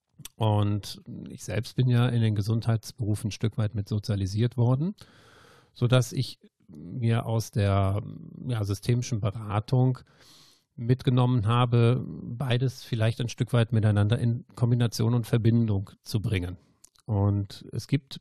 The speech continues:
Menschen, Klientinnen, Klienten, Patientinnen und Patienten, die haben schon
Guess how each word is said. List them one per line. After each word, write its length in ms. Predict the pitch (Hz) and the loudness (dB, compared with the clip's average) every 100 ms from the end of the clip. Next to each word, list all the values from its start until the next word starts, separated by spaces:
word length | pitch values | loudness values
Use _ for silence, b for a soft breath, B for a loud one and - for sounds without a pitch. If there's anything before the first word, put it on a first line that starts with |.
| - | -16
Menschen, 1900 | - - - - - 147 117 110 117 147 - 175 196 202 208 - - - | -16 -14 -14 -16 -16 -14 -10 -2 0 0 0 0 0 -2 -4 -8 -10 -12
Klientinnen, 540 | - 113 117 127 147 139 | -4 0 0 0 -2 -2
Klienten, 880 | - 107 117 139 143 143 143 - - | 0 2 2 2 0 2 0 -6 -12
Patientinnen 760 | - 113 - 117 127 143 139 123 | -10 -8 -2 -2 0 0 0 -2
und 100 | 107 | -2
Patienten, 680 | 120 - 113 123 - 135 b b b b b b b - | -4 2 0 2 0 -2 b b b b b b b -6
die 80 | 101 | -4
haben 260 | 127 160 | -4 -6
schon 1040 | 139 151 170 185 165 143 - - - - | -2 0 2 0 -2 -4 -10 -16 -18 -16